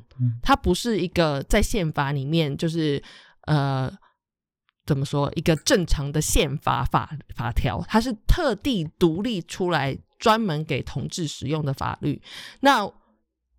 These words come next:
Speaker 2: 其实这个真的，呃，就像刚才夫妇说的，你特地把标语标出来这件事情就已经是一个歧视了。
Speaker 1: 嗯。
Speaker 2: 但是在我的立场，我就会觉得，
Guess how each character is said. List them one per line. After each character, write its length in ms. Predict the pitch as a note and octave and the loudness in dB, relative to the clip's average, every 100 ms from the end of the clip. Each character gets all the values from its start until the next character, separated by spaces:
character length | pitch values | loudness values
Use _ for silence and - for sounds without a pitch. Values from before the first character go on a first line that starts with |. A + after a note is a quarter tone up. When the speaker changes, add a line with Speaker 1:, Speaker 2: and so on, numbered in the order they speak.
| - | 2
Speaker 2:
其 200 | - B3+ | 4 4
实 180 | C#4 | 0
这 140 | B3 D4 | -2 0
个 100 | A3 | 0
真 260 | - A3 G#3 | 2 2 2
的， 340 | F#3+ D3+ - - | 0 0 -4 -4
呃， 340 | E3 D3 C3+ C3+ - - | 0 0 0 -4 -10 -2
就 120 | B3 | 2
像 120 | B3+ | 4
刚 120 | A#3 | 2
才 40 | G3 | 0
夫 220 | - F3+ | -2 -4
妇 100 | E3+ | -2
说 240 | D#3 D#3+ | 0 0
的， 120 | D#3 | 0
你 160 | D3 D#3 | 0 -2
特 280 | - - C4 | 0 2 2
地 180 | A#3 A#3 | 0 0
把 100 | E3 | 0
标 280 | - G3 G#3 | 2 0 0
语 100 | D#3 | -4
标 280 | - F#3+ E3+ | 0 2 2
出 240 | G#3 - | -2 -2
来 160 | G3 C3+ | 0 0
这 160 | D3 F#3 | -2 -4
件 160 | F3+ | -4
事 140 | F#3+ E3+ | -4 -6
情 200 | C3+ C#3+ | -6 0
就 220 | A3+ E3+ | 2 2
已 100 | D3+ | -2
经 200 | C#3+ F3 | 0 0
是 160 | F#3 G3 | 0 -2
一 80 | |
个 140 | D3+ D#3 | 0 -2
歧 320 | - - B2+ | -2 -6 -6
视 280 | - F#3+ E3 | -2 0 0
了。 200 | - - - - - | -2 -8 -12 -14 0
Speaker 1:
嗯。 160 | C#3+ B2 | 2 4
Speaker 2:
但 140 | C#4+ | 4
是 180 | C4 C4 - - - | 2 -4 -8 -18 0
在 140 | D#4+ | 4
我 140 | G#3 C#3+ | 4 2
的 120 | C#3 | -2
立 180 | F#3+ D#3+ | -2 0
场， 320 | - C3 D#2+ - - - - | 2 2 0 -10 -20 -20 0
我 100 | E3 | 2
就 140 | A3 | 4
会 100 | A#3 | 2
觉 220 | G#3+ D#3+ | 0 -2
得， 340 | D3+ D#3+ C#3 | 0 0 0